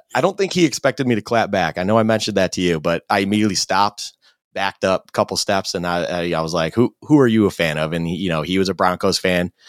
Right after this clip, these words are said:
from New Orleans, though. The guy who was, uh, left was also a Saints fan. And there was, there was a bit of, a bit of jibber jabber. There was a, a couple back and forth that happened. And, uh,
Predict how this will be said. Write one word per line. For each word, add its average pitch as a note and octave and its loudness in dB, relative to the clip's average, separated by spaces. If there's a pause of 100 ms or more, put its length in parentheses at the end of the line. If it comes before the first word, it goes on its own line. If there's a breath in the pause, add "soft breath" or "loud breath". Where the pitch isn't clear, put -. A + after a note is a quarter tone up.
(180 loud breath)
from G2+ 0
New F#2+ 0
Orleans, F2 0
though. F#2 2
The F2 -6
guy F2+ -2
who F2+ -2
was, E2+ -4
uh, E2+ -4
left F2 -2
was E2 -4
also E2+ -2
a E2+ -4
Saints F2 0
fan. E2+ -2 (440)
And F2+ 0
there G2+ 4
was, A2 2
there C#3 2
was D3 4
a D#3+ 4
bit E3 2
of, D#3 4
a D3 -14
bit D3 2
of B2 4
jibber A2+ 2
jabber. F#2+ 0
There G#2+ 0
was A2 -2
a, G#2+ 0 (180)
a - -20
couple D3+ -2
back B2+ 0
and A2 -6
forth G#2+ 2
that F2+ 0 (100)
happened. F2 -2
And, F2 -4
uh, E2+ -2